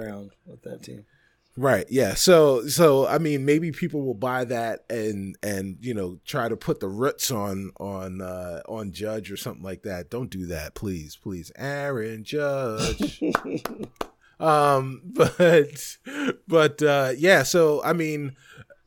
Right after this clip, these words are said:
Speaker 1: what do you guys think? Where, where, uh, where's that sweet spot? Uh, do you think there is a sweet spot, or does it, you know, does it really depend on,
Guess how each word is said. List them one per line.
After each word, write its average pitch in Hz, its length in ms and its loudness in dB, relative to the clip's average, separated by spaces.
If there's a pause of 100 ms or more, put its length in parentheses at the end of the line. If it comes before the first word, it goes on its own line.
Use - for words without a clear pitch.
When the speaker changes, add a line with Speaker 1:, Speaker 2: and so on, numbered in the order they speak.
(120)
Speaker 1:
what 151 300 4
do 214 40 6
you 202 120 2
guys 170 240 6
think? 190 240 0
Where, 175 480 4
where, 160 520 4
uh, 135 380 0
where's 143 360 -2
that 151 180 2
sweet 170 260 -6
spot? 151 540 -4
Uh, 123 240 -2
do 117 180 -8
you 127 160 -8
think 156 240 -6
there 147 180 -2
is 156 140 -6
a 151 60 -6
sweet 147 260 -8
spot, 143 400 -6
or 120 100 -4
does 110 240 -10
it, 110 140 -12
you 143 80 -8
know, 127 140 -4
does 113 200 -12
it 123 60 -6
really 135 260 -6
depend 131 400 -8
on, 127 300 -8